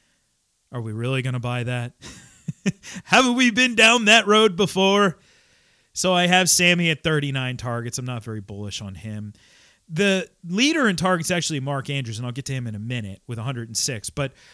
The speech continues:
Marquise Brown, that sort of workload with his boomer bust profile, I mean, he's a back-end wide receiver four, projecting out at forty-eight. It's volatile.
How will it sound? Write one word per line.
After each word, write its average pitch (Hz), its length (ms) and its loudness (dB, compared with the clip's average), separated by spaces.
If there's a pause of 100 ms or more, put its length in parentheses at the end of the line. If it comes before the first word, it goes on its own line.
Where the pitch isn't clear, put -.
(220)
Marquise 294 400 2
Brown, 196 380 0
that 214 200 4
sort 330 200 2
of 247 80 4
workload 175 640 4
with 143 220 -6
his 185 360 2
boomer 170 320 0
bust 147 260 -2
profile, 139 600 -4
I - 40 -8
mean, 196 140 0
he's 196 140 0
a 170 80 -2
back-end 185 580 0
wide 156 220 0
receiver 139 440 -4
four, 110 420 -8
projecting 151 640 -6
out 135 180 -4
at 120 120 -10 (200)
forty-eight. 139 920 -8 (1600)
It's 170 140 -4
volatile. 147 600 -4